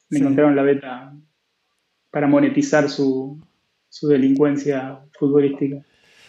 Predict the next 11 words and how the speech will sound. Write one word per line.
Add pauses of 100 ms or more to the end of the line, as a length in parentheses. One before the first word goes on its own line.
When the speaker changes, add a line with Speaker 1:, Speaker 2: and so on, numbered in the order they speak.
(340)
Speaker 2:
Bueno. (680)
Bueno,
Adri, (260)
eh,
¿algo
más
que
tengas
ganas
de
contarnos?